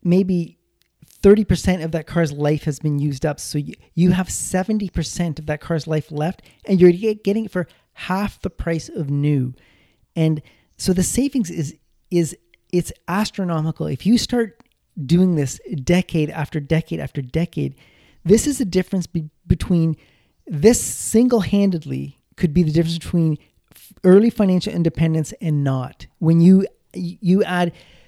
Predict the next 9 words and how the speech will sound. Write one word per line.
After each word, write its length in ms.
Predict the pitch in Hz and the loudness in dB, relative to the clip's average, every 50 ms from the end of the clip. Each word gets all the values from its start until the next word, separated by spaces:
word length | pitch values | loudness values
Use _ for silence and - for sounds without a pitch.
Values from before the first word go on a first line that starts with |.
| - - | -20 -12
thirty 360 | - - 208 202 220 220 220 220 | -2 4 6 6 6 6 4 2
years 500 | 202 185 175 175 180 180 175 160 - - | 0 2 2 4 4 4 2 0 -2 -4
of, 340 | 165 160 160 156 143 - - - | -2 0 0 0 -2 -4 -8 -4
of 220 | 175 160 139 - | -4 -4 -4 -4
car 340 | - - - - 175 180 170 | -6 -6 -2 0 2 2 2
buying 560 | 165 160 160 160 160 160 156 156 151 151 151 | 0 0 -2 0 0 0 0 0 -2 -2 -4
habits 760 | - - - - 165 165 160 147 139 139 135 - - - _ _ _ _ _ _ _ _ _ _ _ _ - | -8 -12 -10 -6 -4 -4 -4 -4 -6 -8 -8 -12 -16 -18 _ _ _ _ _ _ _ _ _ _ _ _ -4
o-, 200 | 170 165 165 _ _ | -4 -4 -4 _ _
over 480 | - 190 175 165 160 165 160 156 147 | -10 -2 -2 -2 0 0 -2 -2 -2